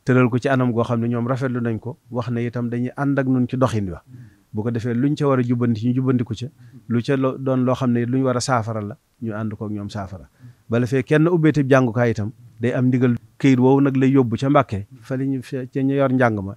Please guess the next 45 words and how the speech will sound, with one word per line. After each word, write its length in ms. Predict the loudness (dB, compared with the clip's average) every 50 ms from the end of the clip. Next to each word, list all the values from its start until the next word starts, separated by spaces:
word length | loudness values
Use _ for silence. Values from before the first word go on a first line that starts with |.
| -14 -14
fa 60 | -10 -8
ñu, 140 | -8 -6 -6
li 120 | -4 -4
ñu 80 | -4 -2
tuddee 240 | -4 -4 -4 -4 -2
E 80 | -2 -2 -2 -4
F, 140 | -6 -14 _ _ _ -20 -20 -20 -20 -10 _
ñoom 220 | -2 0 0 0 0
ñu 80 | -2 -2
soog 160 | -4 -6 -6
a 20 | -6
saytu 260 | -6 -6 -6 -6 -6
ñoom 200 | -6 -6 -6 -6 -6
itam, 200 | -8 -8 -10 -12 -14 -20 _ -20 -12 -6
ba 100 | -4 -2
mën 180 | -2 -2 -2 -2
koo 120 | -4 -6
jox 180 | -6 -4 -4 -4
ndigal, 320 | -4 -2 -2 -2 -4 -4 -6 _ _
nga 100 | -12 -10
xam 160 | -8 -6 -6 -6
ne 80 | -6 -6
ëllëg 260 | -4 -4 -4 -6 -8 -10 _ _
ku 120 | _ -10
fi 320 | -8 -6 -6 -6 -8 -6 -2
jàng 260 | 0 0 0 0 0
bu 120 | -2 0 0
amee 200 | 2 2 2 2
diplôme, 400 | 2 0 0 0 0 -2 -2 -4 -8 -14 -20 -20 -20 -6 -4
dana 160 | -2 -2 -2
ko 80 | 0 -2
mën 160 | -2 -2 -2
a 40 | -2
jariñoo 320 | -2 -2 -2 0 -2 -2 -2
ci 100 | 0 2
réew 160 | 2 4 4
mi, 160 | 2 2 0 -4 -8 _ _
dana 180 | -4 -4 -4 -4
ko 60 | -6
mën 140 | -6 -6 -6
a 60 | -6
jariñoo 300 | -6 -6 -6 -4 -6 -6
ci 120 | -6 -8 -8
bitim 260 | -10 -8 -8 -8 -8
réew. 180 | -8 -10 -12